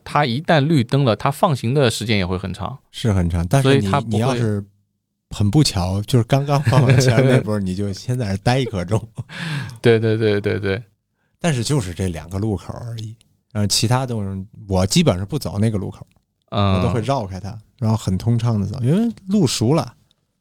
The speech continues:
Speaker 2: 对不对？
Speaker 1: 因为，因为你这，你像在宁曼路啊，这些本来就比较商业的地方，
Speaker 2: 嗯，
Speaker 1: 如果，
Speaker 2: 游客也多。
Speaker 1: 呃，如果没有疫情的话，游客那边也会很多。
Speaker 2: 嗯。
Speaker 1: 所以说那边会，会堵车也很正常。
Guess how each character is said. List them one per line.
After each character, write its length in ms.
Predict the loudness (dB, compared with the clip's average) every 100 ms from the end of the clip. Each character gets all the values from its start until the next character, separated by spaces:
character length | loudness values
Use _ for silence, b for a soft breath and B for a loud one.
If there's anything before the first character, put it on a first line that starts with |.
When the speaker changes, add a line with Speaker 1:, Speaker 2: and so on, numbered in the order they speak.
| _
Speaker 2:
对 100 | -4
不 60 | -2
对？ 160 | 0 -4 -10 _
Speaker 1:
因 140 | 0 4
为， 160 | 4 0
因 260 | -4 -4 -4
为 80 | -6
你 260 | -6 -4
这， 160 | -4 -2
你 140 | -2
像 240 | 0 -2 0
在 240 | 0 0
宁 220 | 0 -2
曼 240 | -2 -2 0
路 200 | -2 0
啊， 160 | -2
这 120 | -2
些 140 | -6 -6
本 180 | -6 -4
来 180 | -4
就 200 | -4 -6
比 100 | -8
较 220 | -4 -4 -4
商 240 | -4 -4
业 120 | -4
的 100 | -6
地 140 | -10 -12
方， 220 | -10 -8
Speaker 2:
嗯， 260 | -8 -8 -10 -8
Speaker 1:
如 180 | -2 0
果， 120 | 2
Speaker 2:
游 140 | 2 0
客 60 |
也 60 | -4
多。 160 | -6 -12 _
Speaker 1:
呃， 180 | -2 0
如 180 | 0 0
果 80 |
没 220 | 0 0 0
有 100 | -2
疫 140 | -6
情 180 | -6 -6
的 100 | -4
话， 160 | -4 -4
游 140 | -6
客 160 | -6 -6
那 100 | -6
边 160 | -6
也 80 | -8
会 180 | -8 -8
很 160 | -8 -10
多。 300 | -10 -10 -12 -10
Speaker 2:
嗯。 300 | -6 -6 -8 -16 _
Speaker 1:
所 100 | -6
以 60 | -4
说 280 | -2 0 0
那 120 | -4
边 220 | -4 -6
会， 200 | -4 -4
会 160 | -4 -6
堵 140 | -8
车 160 | -8 -8
也 80 |
很 180 | -8 -10 -12
正 120 | -12
常。 160 | -14